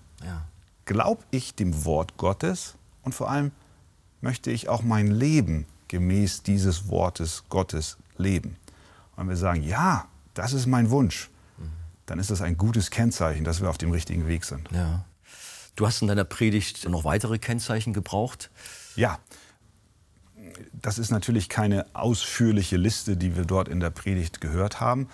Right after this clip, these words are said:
Speaker 2: Aber ein weiteres Kennzeichen, gerade auch aus dem Text der Predigt heraus ableitend, ist die Frage, ob wir den Heiligen Geist haben.
Speaker 1: Mhm.
Speaker 2: Das ist eine ganz entscheidende Frage. Paulus, als er auf diese zwölf Männer traf,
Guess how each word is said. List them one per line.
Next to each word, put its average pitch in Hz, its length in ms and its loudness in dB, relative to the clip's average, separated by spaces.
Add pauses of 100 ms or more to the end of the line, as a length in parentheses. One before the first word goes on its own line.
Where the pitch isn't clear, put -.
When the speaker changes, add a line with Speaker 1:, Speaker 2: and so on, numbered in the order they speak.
(220)
Speaker 2:
Aber 98 180 0
ein 92 200 2
weiteres 101 500 0
Kennzeichen, 117 480 0
gerade 87 240 2
auch 85 80 -6
aus 85 160 -2
dem 85 240 -2
Text - 340 -4
der 87 60 0
Predigt 92 460 -2
heraus 85 440 -2
ableitend, 110 600 -2 (680)
ist - 400 -2 (220)
die 101 140 0
Frage, 95 520 0 (440)
ob 110 180 -2 (140)
wir 107 160 0
den 101 320 -2
Heiligen 87 480 -2
Geist 120 500 0
haben. 71 280 -2 (460)
Speaker 1:
Mhm. 87 360 -6 (760)
Speaker 2:
Das 101 200 -6
ist 104 160 -6
eine 95 240 -4
ganz 107 220 -2
entscheidende 92 840 2 (240)
Frage. 82 640 0 (140)
Paulus, 104 420 2
als 92 180 -2
er 82 100 2
auf 82 120 0
diese 87 280 0
zwölf 92 380 0
Männer 90 240 4
traf, 85 400 0